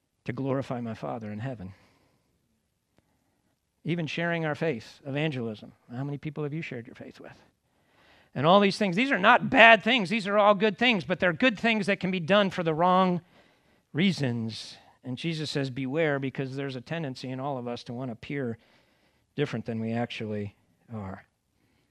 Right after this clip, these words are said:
Or maybe giving testimonies of our victory over sin and all these kind of things and never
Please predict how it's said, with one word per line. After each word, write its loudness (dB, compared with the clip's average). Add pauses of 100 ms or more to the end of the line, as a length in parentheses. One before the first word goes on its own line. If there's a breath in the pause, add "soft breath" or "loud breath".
(1200)
Or -8
maybe -4
giving 2
testimonies -2
of -2
our 0
victory 0
over 2
sin -6
and -6
all -2
these -4
kind -6
of -6
things -6
and -4
never 2